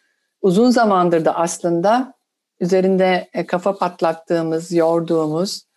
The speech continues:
ben bir zamanların da S T K'cılığını yapmış olduğum için bu konuyla toplumsal cinsiyet eşitliği konusunda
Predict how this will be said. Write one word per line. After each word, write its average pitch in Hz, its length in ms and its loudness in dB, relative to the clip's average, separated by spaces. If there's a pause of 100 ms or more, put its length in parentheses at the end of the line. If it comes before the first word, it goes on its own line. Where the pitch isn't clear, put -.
(340)
ben 185 200 0
bir 202 60 4
zamanların 190 640 2
da 160 180 2
S 170 280 0
T 175 180 2
K'cılığını 170 720 2
yapmış 160 420 -2
olduğum 202 400 2
için 160 300 -2
bu 160 120 0
konuyla 160 400 0
toplumsal 160 640 -2
cinsiyet 156 520 -2
eşitliği 151 500 -2
konusunda 160 640 -4